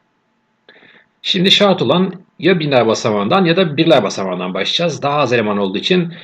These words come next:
buradan başlayalım. Rakamlara farklı demediği için bu soruyu ikiye ayırmamıza gerek yok. Eğer rakamlara farklı deseydi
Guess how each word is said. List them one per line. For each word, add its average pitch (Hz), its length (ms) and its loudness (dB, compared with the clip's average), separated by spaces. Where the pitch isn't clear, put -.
buradan 123 360 2
başlayalım. 127 600 -2
Rakamlara 127 460 0
farklı 113 360 -4
demediği 107 360 2
için 175 400 -2
bu 127 160 -2
soruyu 110 400 0
ikiye 165 320 0
ayırmamıza 143 400 0
gerek 110 340 -2
yok. - 160 -10
Eğer 117 220 -2
rakamlara 185 420 2
farklı - 320 -4
deseydi 104 580 -4